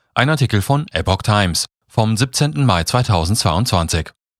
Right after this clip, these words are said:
Zu Beginn des Krieges in der Ukraine stürzte der Rubel auf Rekordtief ab.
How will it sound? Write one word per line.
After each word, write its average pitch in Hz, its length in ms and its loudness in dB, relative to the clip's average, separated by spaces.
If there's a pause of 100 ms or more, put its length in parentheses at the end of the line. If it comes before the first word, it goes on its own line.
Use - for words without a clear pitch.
(720)
Zu 135 200 0
Beginn 139 260 0
des 143 160 0
Krieges 160 420 0
in 92 80 0
der 90 100 2
Ukraine 113 640 2
stürzte 139 520 -2
der 98 120 2
Rubel 120 340 0
auf 85 260 -4
Rekordtief 110 520 0
ab. 85 240 -2